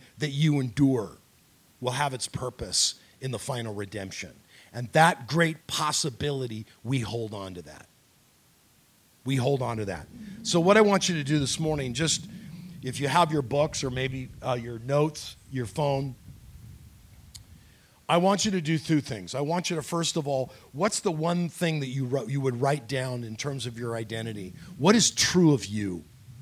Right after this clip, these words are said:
the way Christ sees you? What are you gonna hold on to this morning? What is the one truth, the one idea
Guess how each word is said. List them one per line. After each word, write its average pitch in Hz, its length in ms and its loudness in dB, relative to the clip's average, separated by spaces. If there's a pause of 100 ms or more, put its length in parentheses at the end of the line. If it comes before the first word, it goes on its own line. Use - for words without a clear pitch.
the 135 80 -2
way 127 180 0
Christ 117 460 -4
sees 104 280 -4
you? 87 140 -8 (240)
What 180 180 6
are 247 40 8
you 247 160 10
gonna 185 180 6
hold 151 460 4
on 123 300 -2
to 73 300 -8 (1600)
this 151 200 2
morning? 104 360 -4 (500)
What 160 180 0
is 214 140 2
the 143 120 -2 (200)
one 220 400 2 (140)
truth, 156 640 0 (720)
the 131 80 2
one 131 420 8
idea 165 580 4